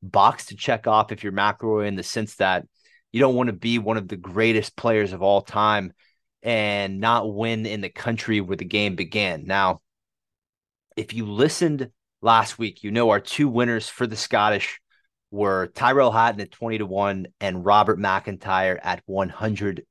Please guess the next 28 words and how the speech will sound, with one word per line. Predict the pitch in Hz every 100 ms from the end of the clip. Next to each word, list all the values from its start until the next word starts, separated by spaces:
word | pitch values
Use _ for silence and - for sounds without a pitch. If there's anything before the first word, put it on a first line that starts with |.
| -
to | 101
one | 90 95 98 85 - _ -
odds. | 98 80 - - _ _ _ _
And | 101
the | 104
fact | 160 156 147
is, | 147 143 113 - - _ _ _ -
when | 110 101
Rory | 98 98 131 160 151
made | 131 120 135 127
the | 104
turn | - - 127 127 101 85 78 _ _ _ _ _ -
at | 104 101 - _ -
two | - 131
over, | 120 110 82 - _ _ _ _
Tyrrell | - 123 151 139
Hatton | 113 117 117
and | 104
Robert | 98 98 104 95
McIntyre | 101 - 101 104 98 98 92
were | 95 98
one | 92 90 107 120
and | 107 95
two | - 113 110 101
on | 101 104
the | 98
leaderboard | 90 92 85 78 80 - _ _ _ -
because | 101 - 110 104 101 95 -